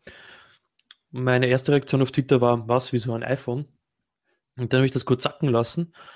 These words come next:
Und dann ist mir ja eingefallen, dass der Herr Joe Bel-, Belfiore grad sein Jahr Pause macht von dem viel anstrengenden Windows zehn Mobile programmieren.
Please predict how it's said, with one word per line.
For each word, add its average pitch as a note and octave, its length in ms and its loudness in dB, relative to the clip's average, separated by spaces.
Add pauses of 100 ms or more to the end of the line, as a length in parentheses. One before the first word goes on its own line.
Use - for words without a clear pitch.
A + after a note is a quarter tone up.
(240)
Und B2 200 -10
dann C3+ 80 2
ist C#3+ 120 -4
mir D3 100 0
ja C3+ 60 2
eingefallen, C#3+ 380 2
dass C3+ 140 2
der C3+ 100 2
Herr C3+ 80 4
Joe B2+ 160 4
Bel-, C3+ 300 2
Belfiore C3 640 -2
grad B2+ 320 -10
sein B2 600 -4
Jahr A#2+ 200 -6
Pause C#3+ 360 2
macht C3+ 360 -4 (920)
von A#2 400 -10
dem A#2+ 200 -4
viel C3 240 -6
anstrengenden B2 500 -2
Windows B2 240 2
zehn A#2 200 2
Mobile A#2+ 280 2
programmieren. A2 500 -2